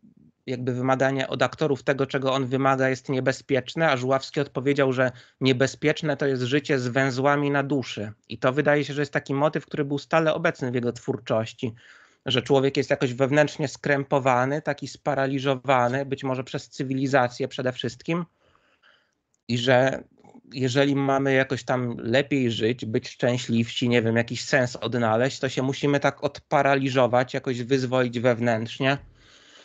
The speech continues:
I być może Jerzy, Marek, oni coś takiego próbują zrobić. Być może im są potrzebne te wszystkie doświadczenia właśnie do tego,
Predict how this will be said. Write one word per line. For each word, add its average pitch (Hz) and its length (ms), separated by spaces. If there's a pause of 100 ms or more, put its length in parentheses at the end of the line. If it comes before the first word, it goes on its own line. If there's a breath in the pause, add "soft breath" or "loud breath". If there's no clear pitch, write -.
(220 soft breath)
I 123 80
być 127 220
może 139 340
Jerzy, 135 380
Marek, 127 460
oni 131 200
coś - 180
takiego 143 720 (100)
próbują 147 480
zrobić. 139 440
Być - 200
może 123 300
im 120 160
są 123 160
potrzebne 127 420
te 127 100
wszystkie - 280
doświadczenia 131 720
właśnie 117 340
do 117 100
tego, 131 440